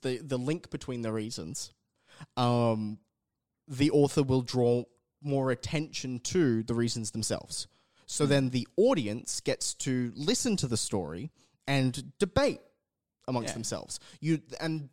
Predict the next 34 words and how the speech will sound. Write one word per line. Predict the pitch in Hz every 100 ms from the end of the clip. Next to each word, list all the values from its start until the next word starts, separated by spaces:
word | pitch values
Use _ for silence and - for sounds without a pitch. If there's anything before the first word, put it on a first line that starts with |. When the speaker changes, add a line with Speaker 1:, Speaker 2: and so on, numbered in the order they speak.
| _ _ _
Speaker 1:
that | 135 156 202 -
is | 180 190 151
why | 131 120 117
a |
lot | 123 127
of | 139
these | 135 160
stories, | - - 101 82 107 - - -
to | 139
finally | - 143 127 123
answer | 120 - 117 - 123 127 -
the, | 117 _ -
to |
make | 135
the | 113
point | 120 254
I | 131
was | 110
trying | 117
to | 107
make, | 104 135 - - - _ _ _ -
don't | 151 165 185 -
really | 147 147 147 147 147
have | 139 127 127 120 -
any | 123 120
continuity | 120 123 113 - 131 196 170 123
between | 107 - 107 98
them, | 80 - - -
because | - - 147 - - -
the | 135
way | 131 143 180 196
language | 165 151 160 143 123 -
was | 120
structured | - - - - 202 - - 120 78 -